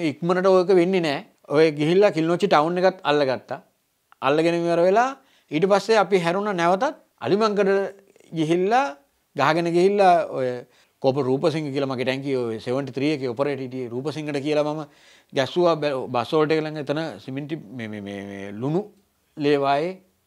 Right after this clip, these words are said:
මේවා තියෙන්නේ. තනිකරම ඇතුළේ ඉඳලා තියෙන්නේ. ගොඩක් ඒවට ගැහුවට පස්සේ උන් ඔක්කොම දාලා ගියා. දාලා ගියා. ඉතින් පාබලත් ඉන්න පාබල වලට යන්න අපි අර මේ ෆයි සපෝට් එක දෙන්න ඕනේ. කොහොම හරි අපි මෙහෙන්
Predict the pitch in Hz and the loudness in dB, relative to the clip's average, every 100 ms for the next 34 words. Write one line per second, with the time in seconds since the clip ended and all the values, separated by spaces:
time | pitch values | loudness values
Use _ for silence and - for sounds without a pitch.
0 | _ _ 127 127 131 120 113 127 110 90 | _ _ -10 -6 -6 -6 -6 -8 -8 -14
1 | _ _ _ 127 139 160 170 165 156 101 | _ _ _ -4 -2 0 0 -2 -6 -8
2 | 147 151 131 127 117 110 95 _ _ - | -4 -2 -2 -4 -4 -12 -16 _ _ -6
3 | 123 143 143 151 147 139 123 117 139 151 | 0 0 0 -2 0 -2 -4 -6 -2 -2
4 | 151 156 - 247 _ _ _ _ _ - | -2 -4 -8 -10 _ _ _ _ _ -10
5 | 131 135 120 151 139 147 135 110 110 _ | -6 -6 -6 -2 0 0 -2 -6 -10 _
6 | _ _ _ - 117 131 123 135 107 104 | _ _ _ -4 0 0 0 -2 -4 -10
7 | 78 - 101 127 156 160 160 185 185 147 | -14 -8 0 4 6 4 2 -2 4 4
8 | 156 165 170 147 139 208 214 175 208 139 | 6 6 4 2 2 2 2 4 4 4
9 | 147 151 135 - _ _ _ _ _ 85 | 4 4 2 -6 _ _ _ _ _ -18
10 | 110 113 120 123 131 160 180 180 208 185 | -14 -14 -8 -4 -2 2 2 2 2 2
11 | 190 180 107 - _ _ - 185 202 214 | 2 -2 -4 -12 _ _ -4 -2 0 2
12 | 165 185 190 170 190 | 4 4 2 2 2